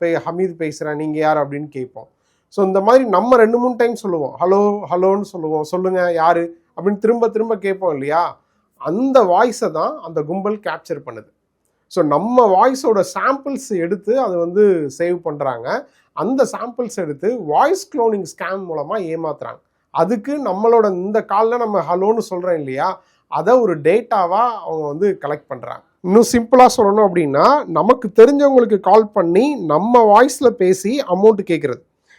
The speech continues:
இதுக்கு முன்னாடி நம்ம பேர்லயே ஃபேக்கா Facebook ஐ டி கிரியேட் பண்ணி already நம்ம ஃப்ரெண்ட் லிஸ்ட்ல இருக்கிறவங்களுக்கு மெசேஜ்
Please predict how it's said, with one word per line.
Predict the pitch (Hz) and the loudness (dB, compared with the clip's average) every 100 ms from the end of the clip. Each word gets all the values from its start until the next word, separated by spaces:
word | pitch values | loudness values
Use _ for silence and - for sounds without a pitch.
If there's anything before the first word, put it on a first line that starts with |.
| _ | _
இதுக்கு | 175 190 202 | 0 2 4
முன்னாடி | 214 233 254 | 6 6 6
நம்ம | 190 220 226 | 4 4 6
பேர்லயே | 226 233 220 233 226 | 8 8 6 6 6
ஃபேக்கா | 220 240 240 226 - | 6 6 8 4 6
Facebook | 240 240 240 220 | 6 6 0 0
ஐ | 208 | 2
டி | 190 185 | 2 2
கிரியேட் | 185 202 | 2 2
பண்ணி | 190 165 185 277 _ _ _ - | 2 0 0 -2 _ _ _ 2
already | 175 262 254 277 | 6 8 6 4
நம்ம | 262 233 214 | 4 4 2
ஃப்ரெண்ட் | 247 | 2
லிஸ்ட்ல | 277 - 240 | 0 0 2
இருக்கிறவங்களுக்கு | 220 208 208 202 202 202 | 2 2 0 0 0 0
மெசேஜ் | 185 220 | 2 0